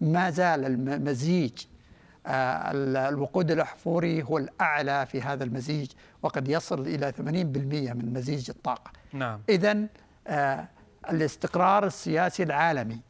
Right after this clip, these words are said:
Speaker 2: نعم.
Speaker 1: والاقتصاد العالمي هو يتعامل مع، آه، عرض النفط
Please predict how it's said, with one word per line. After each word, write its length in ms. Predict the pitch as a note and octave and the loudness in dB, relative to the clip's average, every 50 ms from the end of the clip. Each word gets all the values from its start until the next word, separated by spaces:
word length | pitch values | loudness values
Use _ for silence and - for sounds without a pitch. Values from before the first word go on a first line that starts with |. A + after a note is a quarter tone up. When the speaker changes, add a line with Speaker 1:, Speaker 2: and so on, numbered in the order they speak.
| _ _ - - - - - - | _ _ -20 -20 -20 -20 -20 -12
Speaker 2:
نعم. 140 | C3+ B2+ - | -8 -4 -2
Speaker 1:
والاقتصاد 1000 | D3 D3+ D#3 F3 E3 D#3+ D#3+ D#3+ E3 - - F#3+ D3 - - F#3 F#3 G3 F#3 F#3 | 0 2 4 4 4 2 2 0 -2 -4 -6 -8 -4 0 2 2 4 4 2 2
العالمي 580 | F3+ E3+ D3+ E3 F3 E3 D3+ C#3 B2 B2 A#2+ A2+ - _ _ - - _ _ _ _ _ _ _ _ - - | 2 2 4 4 4 2 2 0 -2 -4 -6 -8 -10 _ _ -20 -20 _ _ _ _ _ _ _ _ -12 -4
هو 300 | C3+ C#3+ D#3+ F3 E3+ E3+ | -2 0 2 4 4 4
يتعامل 840 | E3+ E3 D#3+ C#3+ - D#3+ D3 C3+ C#3+ D#3+ D#3+ D#3 D#3+ D3+ D3+ D3+ D3 | 4 2 0 0 -2 -2 -2 0 2 2 2 0 0 -2 -2 -2 -2
مع، 400 | D3 D3 C#3 C#3+ D3 C#3+ C3+ D#3 - - - - - - _ _ _ _ _ - | -2 -2 0 -2 -2 -4 -4 -6 -10 -18 -20 -20 -20 -20 _ _ _ _ _ -10
آه، 200 | - - - C3+ | -6 -4 -4 -2
عرض 520 | C3+ C#3 C3+ C#3 D3+ F3 F3+ F3+ D#3 D3 | -4 -2 2 4 4 4 4 2 0 0
النفط 440 | D#3+ D3 D3 D3+ D#3+ D#3 - - | 0 0 0 0 0 -2 -2 -6